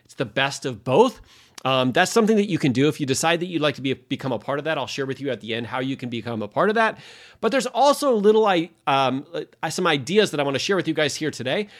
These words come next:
that you can actually find some of these questions. You maybe m-, won't have the full understanding of it, but you'll be able to learn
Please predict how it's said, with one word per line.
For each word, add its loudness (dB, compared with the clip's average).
that -2
you 4
can 0
actually 0
find 2
some -2
of 0
these -2
questions. -2
You -4
maybe 0
m-, -4
won't -4
have -4
the -4
full 0
understanding -4
of -6
it, -6
but -4
you'll 0
be -2
able 2
to -8
learn -2